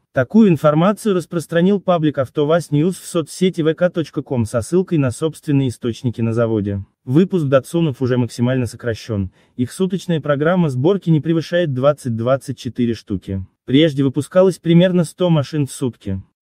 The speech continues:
Марка Datsun представлена в России всего двумя моделями, седаном Honda и хэтчбеком Мида.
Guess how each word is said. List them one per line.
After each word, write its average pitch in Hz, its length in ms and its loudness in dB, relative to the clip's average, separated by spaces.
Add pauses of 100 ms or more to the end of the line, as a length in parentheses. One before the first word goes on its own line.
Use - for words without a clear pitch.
(220)
Марка 151 380 2
Datsun 147 440 4
представлена 139 600 2
в 123 60 -2
России 127 340 0
всего 143 300 -2
двумя 127 280 2
моделями, 110 540 2
седаном 139 560 0
Honda 139 240 2
и 113 60 0
хэтчбеком 120 420 -2
Мида. 131 480 4